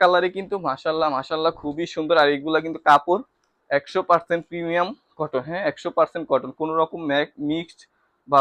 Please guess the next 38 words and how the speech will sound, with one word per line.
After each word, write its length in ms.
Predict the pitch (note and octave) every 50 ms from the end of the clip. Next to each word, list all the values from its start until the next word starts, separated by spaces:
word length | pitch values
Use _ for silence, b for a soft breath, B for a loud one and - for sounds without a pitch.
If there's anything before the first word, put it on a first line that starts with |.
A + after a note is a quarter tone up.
| C3 C3+
ভেজাল 260 | C#3+ C3 B2+ D#3 D#3+ D#3+ -
থাকবে 260 | C#3+ C3 C3+ C3 C#3 C3
না। 60 | B2+ A#2+
আমি 80 | B2+ B2+ B2+
এত-, 180 | B2 - - - D#3
এতটুকু 300 | D3 - D#3 D#3 D#3 - F3 D#3+
আপনাদেরকে 360 | - D3+ D#3 D3+ D#3 D3 F3 E3+
শিওর 180 | - D#3 D3+ D3+ D3
করে 120 | C#3+ D#3 D3 C#3
দিতে 120 | C3+ C3 A2+
চাচ্ছি 240 | D3+ C#3 - _ F3+ G3 - _ _ _ _ _ _ _ _ _ _ -
যে 60 | C3+ C#3 - D3+
কোনো 140 | D3+ D#3+ E3 E3
রকম 200 | E3 D#3+ - F#3+ G#3+ - -
সিল্ক 300 | _ D3+ D#3 D#3+ F3 F3 - - B2 -
বা 120 | C3+ B2+ C3+ C#3+ -
হচ্ছে 280 | C3 C3+ C3 - - D3+ D#3 F3 - _ _ _ _ _ _ _ _ _ -
মি-, 240 | C3 C3+ D3 D#3 - _ - D#3+
মিক্সড 240 | D3+ D#3 E3 - - - D#3+
ওরকম 240 | D#3+ E3 E3 E3+ E3 -
থাকবে 180 | D3+ C#3 C#3+ E3 G3+
না, 40 | A#3 - _ _
পিওর 180 | - F3 F#3 F3+ -
কটন 220 | E3 D3+ E3 D#3+ D#3+ D#3+
থাকবে, 220 | C#3+ B2+ - - - E3+
হ্যাঁ। 120 | A3 C#4 - - - _ _ _ _ _ _ -
রং 120 | C3+ C3+ D3 E3+ - -
কস 180 | E3 G3 G#3 - - - - - -
একশো 180 | C#3+ - - D#3+ C#3+
পার্সেন্ট 280 | C#3+ C#3 - - F3+ A#3+ - _ _ _ _ _ _ _ _ _ _ _ _ -
গ্যারান্টি 320 | C#3+ C3+ C#3 C#3+ C#3+ D3 -
থাকবে, 180 | D3 B2 B2 A2 F#3+
হ্যাঁ। 100 | G#3+ C#3 C#3
এটা 120 | C#3+ - E3+ D#3+
হচ্ছে 160 | D#3+ - - -
ওড়নাটা, 280 | D3 C3 C3+ B2 - C#3+ - _
খুবই 260 | - D#3 D#3 E3+ G3+ - - _ _ _ _ _ _ _ _ _ -
সুন্দর 380 | - - E3 D#3+ D#3 D#3 E3